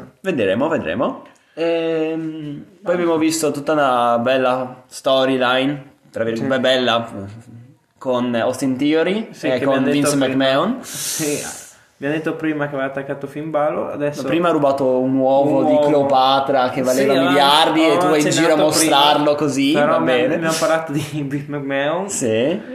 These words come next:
Speaker 1: con
Speaker 2: che,
Speaker 1: Vince
Speaker 2: che ama Austin Theory.
Speaker 1: Sì, che a quanto pare ne-, nelle sue grazie gli ha fatto degli insegnamenti, l'ha schiaffeggiato.
Speaker 2: Esatto.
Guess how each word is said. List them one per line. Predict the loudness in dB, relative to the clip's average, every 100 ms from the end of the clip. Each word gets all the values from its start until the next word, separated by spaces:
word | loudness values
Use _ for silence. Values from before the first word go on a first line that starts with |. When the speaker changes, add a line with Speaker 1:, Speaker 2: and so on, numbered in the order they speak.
| -8
Speaker 1:
con | -4
Speaker 2:
che, | -2
Speaker 1:
Vince | -2 -2 -6 -10
Speaker 2:
che | -2 0
ama | 0 -2 -2 -2
Austin | -2 -4 -10
Theory. | -8 -8 -4 -4 -4 -8 -12
Speaker 1:
Sì, | -4
che | 0
a | 0
quanto | 0 0
pare | 2 4 4
ne-, | 4 2
nelle | 2 0
sue | 0 2
grazie | 2 4 2 0 -2
gli | 0
ha | 0
fatto | 0 -2
degli | -2
insegnamenti, | -4 -4 -2 -2 -2 -2
l'ha | -2
schiaffeggiato. | -2 -2 -2 -2 0 2 2 0 0 -2
Speaker 2:
Esatto. | -4 -8 -4 -2 -4 -6 -8 -10